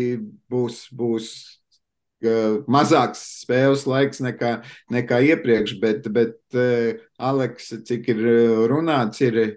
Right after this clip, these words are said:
ir apmierināta un, un darbojās, darbojās ļoti labā treniņu procesā. Tā kā tādā ziņā noteikti arī ir labā formā un, un, un,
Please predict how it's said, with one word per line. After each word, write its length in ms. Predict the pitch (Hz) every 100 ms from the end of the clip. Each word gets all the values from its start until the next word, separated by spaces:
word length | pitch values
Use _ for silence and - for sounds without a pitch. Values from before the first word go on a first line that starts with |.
| _ _
ir 180 | 104
apmierināta 1300 | 123 170 175 165 160 160 170 160 143 139 170 - 156
un, 360 | 131 117 113 117
un 240 | 117 113
darbojās, 800 | 123 131 120 120 113 113 107 -
darbojās 800 | 104 120 117 113 113 110 107 -
ļoti 340 | 123 120 113
labā 340 | 113 107 107 104
treniņu 560 | - 117 120 120 107 104
procesā. 720 | 131 151 - 156 - 160 151 202 - _ _
Tā 240 | 139 127
kā 260 | 107 131 127 123 117 113
tādā 420 | - 131 120 120
ziņā 420 | 110 135 135 120 120 117
noteikti 600 | 117 135 127 123 110 -
arī 200 | 131 113
ir 80 | 104
labā 300 | 117 113 104
formā 460 | 101 120 127 120 107
un, 160 | 104 104
un, 260 | 107 104
un, 260 | 104 104 104